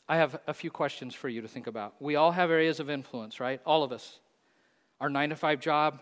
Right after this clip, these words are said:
but our homes, I mean, all of us have areas of influence. And those are the places God has called us to be a restorer, right? One person, one place at a time. I'm not responsible for your work or your place. You are. I've got my own.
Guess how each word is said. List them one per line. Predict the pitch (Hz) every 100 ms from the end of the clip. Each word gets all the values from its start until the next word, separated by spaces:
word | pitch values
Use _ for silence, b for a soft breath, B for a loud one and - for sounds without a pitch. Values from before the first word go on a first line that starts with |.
| -
but | 131
our | 131
homes, | 165 160 160 156 -
I |
mean, | 143 131 -
all | 143 156
of |
us | 160 160
have | 147
areas | 135 131 127
of | 113
influence. | 110 110 101 - - _ _ b b b b b b _ _ _
And | 123 110
those | 170 185 233
are |
the | 196
places | - 147 139 156
God | - 156 160
has | 160
called | - - 175 165
us | 120 117 - -
to | 131
be | 135
a |
restorer, | 131 - 131 101 -
right? | 127 139 _
One | 143 160
person, | 175 180 185 151
one | 143
place | 151 147 143
at |
a | 143
time. | - 113 - b b b b b
I'm | 151
not | 160 180
responsible | 175 - 170 165 165 165
for | 156
your | 139 170
work | 170 175 170 165 135
or |
your | 127 156
place. | - 170 165 - B B B B _ _ _
You | - 160
are. | 104 92 -
I've | 135 147
got | 156
my | 147 135
own. | 117